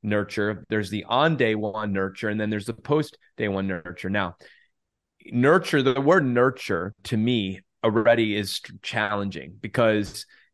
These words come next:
if you understand, you know, you know who you are and how you're hardwired, I'm not saying I'm not a nurturing person.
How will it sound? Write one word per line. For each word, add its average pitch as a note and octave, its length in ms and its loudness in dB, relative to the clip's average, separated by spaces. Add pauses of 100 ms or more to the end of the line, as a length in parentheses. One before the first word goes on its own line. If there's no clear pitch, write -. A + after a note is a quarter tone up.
(100)
if C3+ 200 2
you A#2+ 200 4
understand, B2 720 0
you A2+ 60 2
know, A2 100 0
you A2 80 -4
know G#2+ 300 0
who A#2+ 140 -2
you A2 180 0
are A2+ 100 6
and G#2 100 0
how G2+ 100 -2
you're G2 100 -2
hardwired, G2+ 640 0
I'm B2+ 100 -2
not C3+ 240 0
saying A2+ 220 -2
I'm G2 160 -4
not G#2+ 160 0
a G2+ 80 -2
nurturing G2+ 420 -4
person. G#2 600 -4